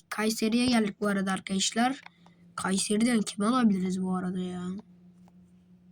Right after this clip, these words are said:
Carlos Mane seçebilir miyim yani şu an, çünkü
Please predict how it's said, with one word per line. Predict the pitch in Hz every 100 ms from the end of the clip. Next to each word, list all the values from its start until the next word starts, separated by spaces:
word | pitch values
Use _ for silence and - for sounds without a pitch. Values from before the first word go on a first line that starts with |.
| - - _ _ - _ - - _ _ _ _ _ - -
Carlos | 196 226 226 247
Mane | 262 269
seçebilir | 226 - 202 190 208 233 285
miyim | 285 208
yani | 190 185 196
şu | - - 208
an, | 208 220
çünkü | 233 226